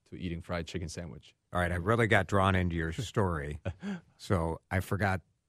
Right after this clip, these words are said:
Speaker 2: that we probably should take a break. So
Speaker 1: Yeah.
Speaker 2: let's take a break.
Speaker 1: Yeah, sounds good.
Speaker 2: We'll come back. We'll talk a little bit about Korean style
Speaker 1: Yep.
Speaker 2: fried chicken, which
Speaker 1: Yep.
Speaker 2: is one of your specialties. Uh, and I also wanna talk about why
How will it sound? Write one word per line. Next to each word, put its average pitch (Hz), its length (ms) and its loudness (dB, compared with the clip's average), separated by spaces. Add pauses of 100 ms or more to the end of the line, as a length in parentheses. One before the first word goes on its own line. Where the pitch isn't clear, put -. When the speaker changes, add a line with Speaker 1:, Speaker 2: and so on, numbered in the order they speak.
(140)
Speaker 2:
that 87 140 2
we 92 120 -2
probably 92 280 2
should 87 180 -4
take 90 200 -2
a 85 40 -6
break. 76 320 -6
So 117 160 -4
Speaker 1:
Yeah. 107 120 8
Speaker 2:
let's 160 160 4
take - 240 6
a 214 40 8
break. 147 320 8
Speaker 1:
Yeah, 165 120 12
sounds 123 260 6
good. 117 160 2 (220)
Speaker 2:
We'll 143 120 8
come 170 220 10
back. 139 260 10
We'll 147 120 6
talk 147 260 10
a 160 60 4
little 143 180 6
bit 135 140 8
about 113 220 6
Korean 123 680 4 (560)
style 101 520 4
Speaker 1:
Yep. 101 260 8
Speaker 2:
fried 107 300 6
chicken, 87 460 2
which 95 80 4
Speaker 1:
Yep. 98 100 4
Speaker 2:
is 85 120 0
one 95 160 2
of 92 40 0
your 90 120 -2
specialties. 80 800 -4 (400)
Uh, 87 340 4
and 110 160 2
I 117 100 6
also 175 220 0
wanna 147 200 4
talk 113 220 6
about 101 260 6
why 104 920 6